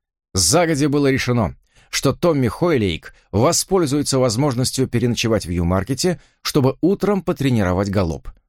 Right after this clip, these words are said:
Соответственно, в семь утра он проехал на своем Ягуаре по гравию и резко остановился перед открытым окном офиса. «Доброе утро!» — сказал он, выходя из машины. «Доброе утро!»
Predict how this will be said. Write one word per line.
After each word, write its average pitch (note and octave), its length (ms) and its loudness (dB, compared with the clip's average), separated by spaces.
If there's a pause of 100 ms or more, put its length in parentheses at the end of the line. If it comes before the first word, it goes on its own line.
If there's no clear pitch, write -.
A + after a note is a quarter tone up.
(120)
Соответственно, A#2 720 -2 (100)
в - 80 -8
семь C3 300 0
утра F2 360 -4 (280)
он F3+ 180 2
проехал B2 460 0
на A2+ 100 0
своем B2 380 0
Ягуаре G2+ 560 0
по G2 100 -2
гравию F#2 480 -2 (140)
и C3 180 4
резко D3+ 380 0
остановился B2+ 840 -2 (180)
перед A2+ 200 0
открытым A2 480 -2
окном F#2+ 380 0
офиса. - 460 -6 (420)
«Доброе C3+ 420 2
утро!» — B3 480 -6
сказал G2 380 -2
он, C3 160 0
выходя F#2 280 -2
из E2 80 -2
машины. F2 440 -6 (340)
«Доброе A#2+ 440 2
утро!» B2+ 360 0